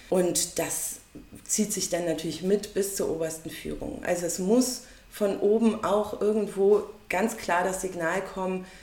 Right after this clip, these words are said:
wir wollen neue Wege des Arbeitens miteinander ausprobieren. Ihr habt hier Möglichkeiten und wir unterstützen euch dabei. Und wir erwarten nicht, dass es immer alles hundert Prozent funktioniert,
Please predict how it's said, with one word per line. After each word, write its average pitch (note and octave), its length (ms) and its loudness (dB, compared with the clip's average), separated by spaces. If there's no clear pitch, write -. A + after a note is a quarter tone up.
wir D#3 260 0
wollen A3 500 6
neue F#3 460 6
Wege F#3+ 240 6
des E3 240 -4
Arbeitens G#3+ 560 2
miteinander F3+ 600 -2
ausprobieren. A3 680 0
Ihr E3+ 240 -2
habt F3 240 -8
hier F#3 360 -2
Möglichkeiten G#3 1300 0
und F#3 160 -2
wir F#3+ 100 2
unterstützen F#3 680 0
euch C3+ 180 0
dabei. C#3 420 0
Und E3 140 -2
wir F#3 100 4
erwarten E3 500 0
nicht, A#3 260 2
dass F3+ 140 -4
es - 220 -8
immer B3 300 6
alles G3 240 2
hundert F3+ 240 -4
Prozent E3 340 -6
funktioniert, G3 680 2